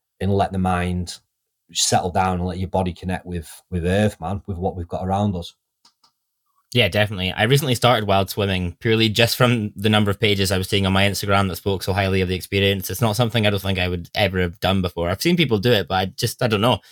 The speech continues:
Speaker 2: I didn't know what it would be doing for me. Uh, 'cause you gotta want to do something like that to, like, get yourself in the water. Most people might not think it's for them. But I, like you said, I live in Inverness and the number of lochs surrounding us is just phenomenal. So I'm really glad I started to, like, appreciate that. And that was over lockdown because,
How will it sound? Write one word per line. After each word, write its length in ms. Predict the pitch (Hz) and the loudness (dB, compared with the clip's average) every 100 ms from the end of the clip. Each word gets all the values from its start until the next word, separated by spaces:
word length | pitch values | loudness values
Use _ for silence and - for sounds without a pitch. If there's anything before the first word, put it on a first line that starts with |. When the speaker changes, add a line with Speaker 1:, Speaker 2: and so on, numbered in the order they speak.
| _ - | _ -2
Speaker 2:
I 60 | |
didn't 240 | 147 143 139 | 2 2 4
know 220 | 131 123 | 4 6
what 200 | 113 104 | 4 2
it 60 | |
would 120 | 104 101 | 0 -2
be 100 | 98 | 0
doing 320 | 110 104 95 _ | 2 0 -2 _
for 180 | 104 113 | 0 2
me. 260 | 101 90 - _ _ _ _ - | 0 -4 -8 _ _ _ _ 0
Uh, 180 | 101 98 | 2 2
'cause 120 | 113 | 2
you 60 | 123 | 2
gotta 140 | 156 | 4
want 220 | 131 135 | 2 2
to 60 | 113 | 0
do 120 | 120 | 0
something 340 | 117 107 101 | 0 0 0
like 140 | 92 90 | -2 -2
that 220 | 87 78 | -2 -4
to, 100 | - | -6
like, 160 | 87 87 | -6 0
get 160 | 104 | 0
yourself 340 | 87 - 95 - | 0 -2 -2 -2
in 80 | 90 | -2
the 60 | |
water. 420 | 92 92 85 82 - _ - | 2 0 0 -4 -8 _ -4
Most 160 | 107 | 0
people 160 | 117 104 | 2 2
might 160 | 104 | 2
not 180 | 95 95 | 0 -4
think 160 | 101 95 | -6 -6
it's 80 | - | -4
for 120 | 95 | 0
them. 320 | 95 90 85 _ _ _ _ _ - | 2 0 -2 _ _ _ _ _ 0
But 80 | 104 | 2
I, 160 | 110 - | 2 2
like 160 | 117 | 0
you 60 | 104 | 0
said, 220 | 120 107 | 0 2
I 80 | 107 | 2
live 160 | 123 | 2
in 60 | 131 | 2
Inverness 380 | 120 107 107 - | 2 2 2 0
and 60 | |
the 60 | 101 | 0
number 180 | 110 110 | 2 2
of 60 | |
lochs 280 | 104 104 - | 2 0 -2
surrounding 360 | 101 95 92 92 | -2 0 0 0
us 160 | 90 | -2
is 80 | - | -4
just 180 | - - | -8 -4
phenomenal. 460 | 98 98 98 90 85 | 0 2 0 -2 -4
So 140 | 95 | -4
I'm 60 | 98 | -2
really 160 | 101 | -2
glad 220 | 98 101 | 0 0
I 40 | 98 | 0
started 260 | 104 85 | -4 -6
to, 80 | - | -6
like, 140 | 95 - | -6 -6
appreciate 540 | - - 113 - 104 80 | -8 0 2 2 0 0
that. 220 | 90 80 | -2 -2
And 100 | 101 | -2
that 100 | 120 | 0
was 120 | 120 | 2
over 200 | 120 113 | 2 2
lockdown 520 | 107 101 - 107 90 | 2 0 -2 -4 -4
because, 400 | 82 85 85 - | -8 -8 -6 -8